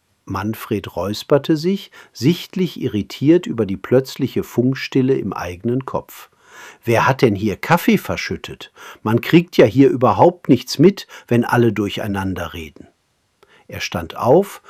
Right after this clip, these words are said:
klopfte sich völlig sinnlos auf die nasse Hose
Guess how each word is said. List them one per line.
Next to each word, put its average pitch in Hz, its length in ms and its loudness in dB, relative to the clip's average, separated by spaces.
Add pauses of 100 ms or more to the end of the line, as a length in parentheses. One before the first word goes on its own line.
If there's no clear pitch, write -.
(180)
klopfte 165 520 4
sich 107 240 -4
völlig 180 420 2
sinnlos 175 560 4
auf - 180 -4
die 107 140 -4
nasse 98 400 -4
Hose 165 480 2